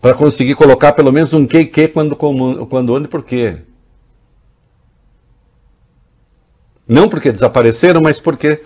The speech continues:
se acionou, é,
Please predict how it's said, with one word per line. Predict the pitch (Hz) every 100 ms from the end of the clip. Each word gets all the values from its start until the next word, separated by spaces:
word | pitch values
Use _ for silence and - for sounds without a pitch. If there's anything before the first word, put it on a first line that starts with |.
| _
se | - 151
acionou, | 151 165 131 117 117 - _ _ _ _ _ _ _ _ _
é, | - 98 101 98 92 87 85 82